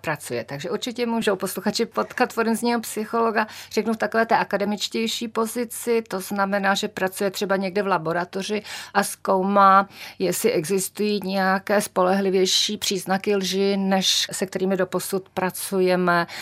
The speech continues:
nebo zkoumá, jak vznikají falešná doznání. A v-, to, co v té laboratoři vyzkoumá, tak zpravidla také záhy přenáší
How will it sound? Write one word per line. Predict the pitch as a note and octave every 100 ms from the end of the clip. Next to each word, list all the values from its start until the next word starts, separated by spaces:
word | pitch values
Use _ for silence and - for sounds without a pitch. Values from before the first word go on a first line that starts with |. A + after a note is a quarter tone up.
| - -
nebo | F#3 F3+ F3+ F3+ - D#3+
zkoumá, | - - - F#3+ E3+ F3+ F#3+ F#3 F3 E3+ - - -
jak | F3 F3+
vznikají | F#3 F#3 - F#3+ F3+
falešná | F3+ D3+ D#3 G3+ F#3+
doznání. | G3 G3 F#3+ G3 F#3 F#3 F#3+ G3 G#3 G#3+ - - - F#3+
A | F#3 F3+
v-, | - - - -
to, | A#3+
co | A3+ A3
v | G#3+
té | - G3 F#3 -
laboratoři | F#3 F#3+ G3 G3 G#3 A#3
vyzkoumá, | F#3+ - G3+ G3+ G3
tak | F#3
zpravidla | - D3+ E3+ F#3
také | F#3+ E3+ - F3+ E3+
záhy | E3+ E3 F3
přenáší | F3+ F3 E3 E3+ F#3 - - E3